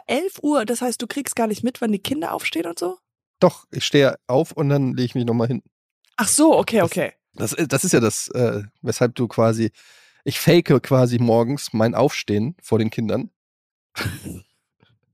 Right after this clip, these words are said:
Speaker 2: Und wenn die aus dem Haus sind, lege ich mich wieder hin und penne noch mal.
Speaker 1: Ach s-, wirklich? Du machst so ein richtiges
Speaker 2: Ja.
Speaker 1: Schauspiel, so, „Ach, der Tag kann starten.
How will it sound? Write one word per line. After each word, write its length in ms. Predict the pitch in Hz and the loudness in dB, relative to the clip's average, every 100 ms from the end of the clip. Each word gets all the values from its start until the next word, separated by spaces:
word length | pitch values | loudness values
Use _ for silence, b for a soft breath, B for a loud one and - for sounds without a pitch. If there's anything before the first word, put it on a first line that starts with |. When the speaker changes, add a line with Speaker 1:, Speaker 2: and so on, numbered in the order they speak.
| _ _ _ _ | _ _ _ _
Speaker 2:
Und 160 | 143 135 | 2 4
wenn 120 | 143 | 6
die 100 | 143 | 6
aus 120 | 127 | 4
dem 100 | 131 | 2
Haus 220 | 123 180 - | 2 2 0
sind, 100 | 127 | -2
lege 100 | 131 | -2
ich 100 | - | -2
mich 140 | 123 | -2
wieder 160 | 127 120 | 2 4
hin 180 | 160 120 | 4 0
und 100 | 127 | 0
penne 180 | 170 | 2
noch 140 | 139 - | 2 0
mal. 240 | 98 - _ _ _ _ _ - | -6 -8 _ _ _ _ _ -6
Speaker 1:
Ach 140 | 202 | -6
s-, 340 | - - - _ _ _ _ | -6 -10 -14 _ _ _ _
wirklich? 480 | 226 233 - 381 - | -2 0 2 0 2
Du 120 | 254 | 2
machst 220 | 226 262 - | 4 4 2
so 60 | |
ein 60 | 226 | 4
richtiges 320 | 240 277 233 | 4 4 2
Speaker 2:
Ja. 60 | 254 | 2
Speaker 1:
Schauspiel, 140 | 220 208 | 4 2
so, 80 | 180 B B - | 0 B B 2
„Ach, 220 | 220 196 | 2 4
der 280 | 220 196 - | 4 4 2
Tag 340 | - 233 - | 0 0 0
kann 240 | - 233 | 0 0
starten. 600 | 240 - 202 190 - 175 | 0 0 2 2 2 -4